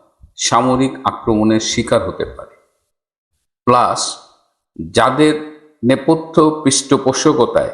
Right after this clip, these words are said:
এই গত বছরের জুলাই আগস্টের জঙ্গি অভ্যুত্থানটি হয়েছিল, তারাও সেই ডিপ স্টেট তাদের পলিসি বদলেছে।" So সামগ্রিক বিবেচনায়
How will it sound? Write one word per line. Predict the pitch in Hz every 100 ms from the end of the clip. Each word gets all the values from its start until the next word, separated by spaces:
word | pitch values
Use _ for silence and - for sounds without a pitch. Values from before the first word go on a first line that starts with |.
| - - _ _ _
এই | - 110
গত | 110 120 135
বছরের | 123 117 - 139 139 107
জুলাই | 117 120 135 127
আগস্টের | 127 127 - 131 120 85
জঙ্গি | 120 131 127 127
অভ্যুত্থানটি | - 107 - 143 - 139 131 104
হয়েছিল, | 120 117 - 71 87 147 - - _ _ _ _ _ _ _ _ _ _ _ _ _ _ _
তারাও | 117 117 143 127 117 143 - _ _ _ _
সেই | - 110 110 98 - - - _ 85
ডিপ | - 151 156
স্টেট | - - 120 92 - - -
তাদের | 98 101 107 - -
পলিসি | - 120 123 - 85
বদলেছে।" | 65 64 - - _ _ _ _ -
So | 147 143 - - - -
সামগ্রিক | 143 139 160 156 156 117 107
বিবেচনায় | 123 127 131 127 120